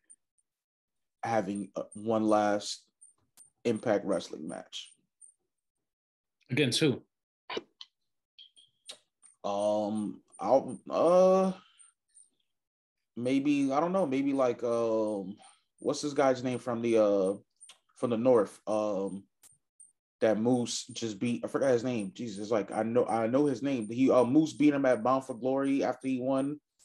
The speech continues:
Speaker 1: He beat Christian for the, uh, Impact Champion. Um, damn, what's this guy's name? Um, he wears, like, the headgear. Um,
Speaker 2: Oh.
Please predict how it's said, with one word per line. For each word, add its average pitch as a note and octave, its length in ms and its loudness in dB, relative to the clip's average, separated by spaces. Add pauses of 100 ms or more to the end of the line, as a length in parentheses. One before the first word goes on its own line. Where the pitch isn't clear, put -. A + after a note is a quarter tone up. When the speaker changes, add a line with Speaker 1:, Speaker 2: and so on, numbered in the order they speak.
(240)
Speaker 1:
He C3 120 -4
beat C3 220 0
Christian C#3 480 0
for C3 180 0
the, B2+ 220 0
uh, B2 80 6
Impact B2+ 420 0
Champion. C3+ 540 -2
Um, A2 880 2 (1000)
damn, D#3+ 240 -8
what's D#3 160 -2
this E3 100 -6
guy's E3 300 2
name? D3 380 -2
Um, C3+ 560 0 (800)
he C3+ 80 0
wears, D3 220 4
like, D3 100 0
the C3 80 -2
headgear. A#2+ 580 -2 (380)
Um, A2 760 -4 (840)
Speaker 2:
Oh. B2+ 520 2